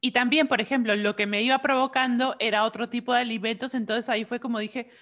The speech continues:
"Bueno, me voy a ir guiando", ¿no? Em, por eso, entonces sí me parece que, o sea, el,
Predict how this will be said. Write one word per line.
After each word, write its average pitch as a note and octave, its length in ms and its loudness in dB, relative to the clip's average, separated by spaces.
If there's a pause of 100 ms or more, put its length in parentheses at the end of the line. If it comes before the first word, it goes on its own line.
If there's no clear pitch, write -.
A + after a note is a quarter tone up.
(200)
"Bueno, D#4 280 4
me D#4+ 120 4
voy F4+ 140 6
a G4 140 6
ir F4 100 2
guiando", A3 600 2
¿no? F#3+ 340 -8 (500)
Em, F3+ 800 -4
por G#3+ 180 4
eso, A3+ 200 0
entonces A#3+ 300 -2
sí C4+ 160 2
me C4 100 4
parece A#3+ 400 2
que, G#3+ 260 -6 (220)
o F#3 60 -6
sea, G#3 140 4
el, G3+ 340 0